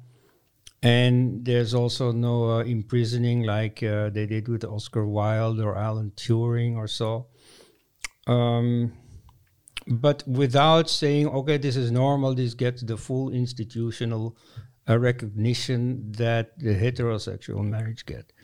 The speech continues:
So this is the Hindu situation. You know, you can, of course, argue whether this is good or bad, but it is totally different from what existed in England in the colonial period. Therefore,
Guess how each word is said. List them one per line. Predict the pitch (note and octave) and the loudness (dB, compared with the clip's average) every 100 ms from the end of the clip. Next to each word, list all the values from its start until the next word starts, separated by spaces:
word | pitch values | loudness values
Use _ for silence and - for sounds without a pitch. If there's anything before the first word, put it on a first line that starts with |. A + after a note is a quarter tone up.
| - - - G#2+ | -20 -20 -20 -4
So | C#3 | -2
this | B2+ D#3 D#3 | 2 2 2
is | D#3+ | -2
the | C3 C3 | 2 4
Hindu | C#3 C#3+ | 4 2
situation. | C3 B2+ B2 A2 A#2+ C#3 B2+ D3 | 0 -4 -4 -2 0 0 0 -2
You | B2+ A#2+ | -4 -6
know, | A2+ G#2+ | -6 -4
you | G#2+ | -6
can, | - G2+ | -6 -8
of | F2+ | -6
course, | - F#2 - | -6 -6 -2
argue | A#2+ A#2 A2+ A#2+ | 0 0 0 -2
whether | A2 G2+ | -4 -6
this | F#2+ F#2 G#2 | -8 -10 -10
is | G2 | -4
good | A#2 A#2 | -2 -2
or | G2+ | -4
bad, | G#2 B2+ C3+ C#3 B2 _ _ - | -2 0 2 0 -8 _ _ -8
but | G#2+ D3+ D#3 - | 0 2 0 -4
it | B2 C3 | -6 -6
is | B2 - | -10 -6
totally | - D#3+ D#3 C3+ | 0 0 0 -4
different | A#2 C3+ - C#3 C3 - - - _ | -2 -4 -4 -4 -4 -6 -20 -20 _
from | - - C#3+ | -6 0 2
what | C#3+ C3+ | 2 -2
existed | A2 B2+ B2 C3+ A2+ | -4 -2 -2 -2 -2
in | A2+ | -2
England | A#2 B2+ C3 B2+ | 0 0 2 2
in | B2 A#2 | 0 -2
the | |
colonial | - G#2+ A2 A#2 G#2+ | -4 -4 -2 -2 -4
period. | F#2+ A2+ G2 - - - _ _ _ | -4 -6 -6 -8 -18 -20 _ _ _
Therefore, | A2 G2 A#2+ C3+ C3+ - G#2 G#2 B2+ G3 | -4 4 4 4 2 -2 -4 -2 -2 -4